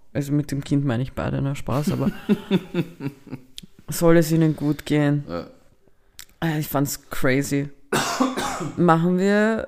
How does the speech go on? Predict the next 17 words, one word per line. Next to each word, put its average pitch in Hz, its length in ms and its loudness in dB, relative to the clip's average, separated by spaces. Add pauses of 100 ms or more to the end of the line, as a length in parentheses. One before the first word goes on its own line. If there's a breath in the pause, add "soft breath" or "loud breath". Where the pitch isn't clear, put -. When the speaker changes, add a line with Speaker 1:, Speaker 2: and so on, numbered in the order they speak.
(120)
Speaker 1:
ähm, 151 720 0
machen 151 300 -4
wir 170 360 -4 (400)
Ehrenpersonen? 147 640 -4 (180)
Speaker 2:
Ja, 98 240 4 (500)
ähm, 92 540 0
ich 87 140 -8
hab, 95 200 0
äh, 87 380 2
einen 87 220 -6
Ehrenmann 87 380 -2
der 85 100 -2
Woche. 92 380 -4 (340)
Speaker 1:
Ich 143 240 -6
auch. 120 260 -4 (300)
Speaker 2:
Wirklich? 92 380 -2 (280)
Speaker 1:
Ja. 135 240 0